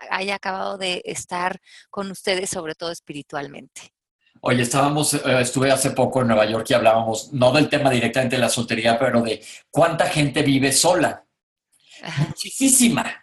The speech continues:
Speaker 1: Muchísima, y cada vez
Speaker 2: Muchísima.
Speaker 1: más.
Speaker 2: Aunque estén en pareja,
Speaker 1: Ujú.
Speaker 2: cada quien su casa, muchas gracias.
Speaker 1: Ujú.
Speaker 2: Cada quien su casa.
Speaker 1: Y,
Speaker 2: Eh,
Speaker 1: y,
Speaker 2: y
Speaker 1: y sí, muchas personas están replanteando cómo, si,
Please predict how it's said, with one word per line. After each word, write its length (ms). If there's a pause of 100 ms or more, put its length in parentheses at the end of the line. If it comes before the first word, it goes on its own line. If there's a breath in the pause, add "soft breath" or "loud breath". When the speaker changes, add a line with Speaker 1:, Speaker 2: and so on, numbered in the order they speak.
(160)
Speaker 1:
Muchísima, 880
y 60
cada 280
vez 180
Speaker 2:
Muchísima. 160
Speaker 1:
más. 200
Speaker 2:
Aunque 180
estén 300
en 140
pareja, 640 (240)
Speaker 1:
Ujú. 100
Speaker 2:
cada 220
quien 180
su 160
casa, 260
muchas 280
gracias. 560 (220)
Speaker 1:
Ujú. 320 (680)
Speaker 2:
Cada 280
quien 180
su 140
casa. 440 (300 soft breath)
Speaker 1:
Y, 180
Speaker 2:
Eh, 80
Speaker 1:
y, 80
Speaker 2:
y 180 (180)
Speaker 1:
y 100
sí, 240
muchas 260
personas 340
están 260
replanteando 1080
cómo, 440 (260)
si, 240